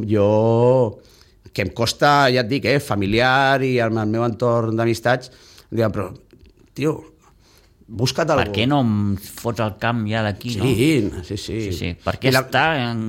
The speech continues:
Speaker 2: en, amb aquesta angúnia i aquest
Speaker 1: Sí, sí, però és el meu... a mi m'agrada això, m'agrada molt el Sitges, m'agrada molt, eh, l'equip que hem creat i, i, i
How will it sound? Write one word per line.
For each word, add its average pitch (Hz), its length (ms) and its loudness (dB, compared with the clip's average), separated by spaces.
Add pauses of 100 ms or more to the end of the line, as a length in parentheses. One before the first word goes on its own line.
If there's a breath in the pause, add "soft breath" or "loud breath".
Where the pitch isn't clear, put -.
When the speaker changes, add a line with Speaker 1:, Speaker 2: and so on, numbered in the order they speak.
Speaker 2:
en, 101 260 -6
amb 98 80 -6
aquesta 110 240 -4
angúnia 135 480 2
i 113 240 -2
aquest 101 280 -6
Speaker 1:
Sí, 127 140 -4
sí, 135 220 -4
però 143 160 2
és 151 80 4
el 180 120 4
meu... 185 380 4
a 151 60 4
mi 165 120 2
m'agrada 175 360 4
això, 240 320 0
m'agrada 135 720 2
molt 175 260 4
el 156 80 2
Sitges, 185 480 -2
m'agrada 139 380 4
molt, 151 500 2
eh, 123 240 4
l'equip 117 360 0
que 139 100 2
hem 127 60 -2
creat 180 580 2
i, 131 420 0 (320 loud breath)
i, 131 120 2 (200)
i 123 120 2